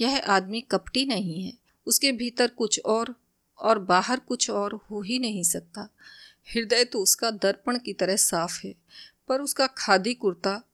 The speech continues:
गांधी टोपी, फटे फटे चप्पल देखकर जी हिचकता है। वह कहीं नेता बनकर व्याख्यान देने लायक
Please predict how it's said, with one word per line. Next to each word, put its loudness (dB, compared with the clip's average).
गांधी 0
टोपी, -2
फटे 2
फटे 0
चप्पल -2
देखकर -2
जी -4
हिचकता -2
है। -10
वह 4
कहीं -2
नेता 2
बनकर -2
व्याख्यान -2
देने 2
लायक -2